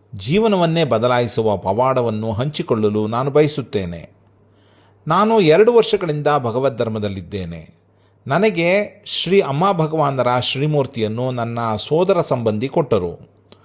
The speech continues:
ಅವರು ನನಗೆ ಮೂಲ ಮಂತ್ರವನ್ನು ಕಲಿಸಿದರು ಮತ್ತು ಸಂಕಲ್ಪವನ್ನು ತೆಗೆದುಕೊಂಡು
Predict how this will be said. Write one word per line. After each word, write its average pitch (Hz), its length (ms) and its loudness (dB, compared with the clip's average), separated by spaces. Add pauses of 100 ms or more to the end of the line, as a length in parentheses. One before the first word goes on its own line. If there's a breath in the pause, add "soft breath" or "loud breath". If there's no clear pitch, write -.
(320 soft breath)
ಅವರು 214 240 6
ನನಗೆ 180 340 0
ಮೂಲ 165 280 2
ಮಂತ್ರವನ್ನು 143 540 -2
ಕಲಿಸಿದರು 127 600 0
ಮತ್ತು 113 280 -4
ಸಂಕಲ್ಪವನ್ನು 147 720 -2
ತೆಗೆದುಕೊಂಡು 120 760 -2